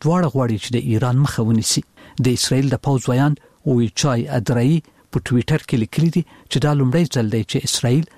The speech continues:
د آی ام ایکس په نوم په دې مانور کې برخه اخلي. تر دې مخکې په روسه شکال په نومبر کې متحد عربي امارات او بحرین د لومړي ځل لپاره له اسرائیل سره ګډ سمندري پوځي تمرینات ترسره کړي وو.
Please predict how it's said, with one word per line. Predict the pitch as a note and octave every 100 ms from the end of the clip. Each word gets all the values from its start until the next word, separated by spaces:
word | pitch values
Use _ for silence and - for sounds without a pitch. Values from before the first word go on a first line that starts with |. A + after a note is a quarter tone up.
| - - B2+
د | A#2+ A#2
آی | A2+
ام | C#3
ایکس | - - B2
په |
نوم | A2+ -
په | A#2
دې | A#2 A2+
مانور | A2+ G#2+ F#2
کې | C3+ B2+
برخه | - -
اخلي. | - - B2+ - _ _ - - -
تر | C#3+ B2+
دې | C#3
مخکې | D3+ D#3+ -
په | C3+
روسه | - C#3
شکال | - D3 C3
په | C3+ A#2+
نومبر | B2 A#2 D3 -
کې | B2+
متحد | G#2+ C#3+ C#3 C3+
عربي | B2 D3 D#3
امارات | C3 C3+ D3 D3
او | B2 A#2
بحرین | F#2+ C#3+ E3+ - - - C3+
د | B2+
لومړي | D#3+ F#3+ C3
ځل | A2+
لپاره | - A#2 A2
له | A2+
اسرائیل | - - A#2 A#2+
سره | - D#3 B2
ګډ | A2+ -
سمندري | A#2 A2 A#2 -
پوځي | A#2+ - -
تمرینات | A2+ G#2 A2 A2+ -
ترسره | C3 - C#3 -
کړي | A#2
وو. | G#2